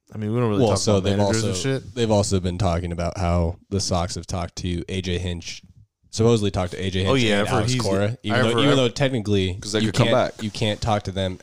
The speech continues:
Speaker 2: until the end of the World Series 'cause they're both serving one-year suspensions.
Speaker 1: I've heard that, so they're, like, both of them for sure gonna get hired.
Speaker 2: Oh, yeah. I mean, I'd hire either of them. They're both great
Speaker 1: You'd
Speaker 2: managers.
Speaker 1: hire Hinch?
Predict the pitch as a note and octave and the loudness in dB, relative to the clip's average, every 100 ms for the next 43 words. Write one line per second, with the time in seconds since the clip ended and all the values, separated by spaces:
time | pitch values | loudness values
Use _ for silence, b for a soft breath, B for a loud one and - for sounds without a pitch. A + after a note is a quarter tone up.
0 | - F#2+ F2+ - G#2 F#2+ F#2+ F#2 F#2 F2+ | -8 -6 -6 -4 -2 -2 -6 -6 -6 -6
1 | E2+ - F#2 F2 - F2 F2 F2+ F2 - | -6 -6 -6 -6 -6 -6 -6 -4 -4 -6
2 | F#2 E2+ E2 F2 E2+ E2 - - F2 - | -8 -8 -10 -10 -10 -10 -10 -10 -14 -18
3 | - A#2+ F#3+ E3+ C3 G#2 G#2+ - - - | -6 -2 0 2 0 2 -2 -2 -8 0
4 | A2 A2+ C3+ B2+ G2+ F2+ - G#2+ A2 A2 | 2 4 2 4 2 -2 -4 0 0 0
5 | F#2+ F2+ G2+ - G2 F#2 F2+ D#2 F2+ - | -4 -6 -10 -6 -8 -8 -10 -10 -12 -14
6 | - _ _ _ _ A#2 G#2 F2+ - - | -20 _ _ _ _ 2 4 0 0 0
7 | A2 G2+ F2 _ - A2 G2+ E2 D#2+ _ | 2 0 -4 _ 0 2 4 2 0 _
8 | _ _ _ F#2 D#2+ E2 F#2+ - - F#2 | _ _ _ -4 -4 -6 -10 -8 -4 2
9 | F2 - - F#2+ F2 G#2 A2+ A2+ G2+ A2+ | 2 0 -8 -4 0 2 2 2 0 -4
10 | D3+ - | -6 -12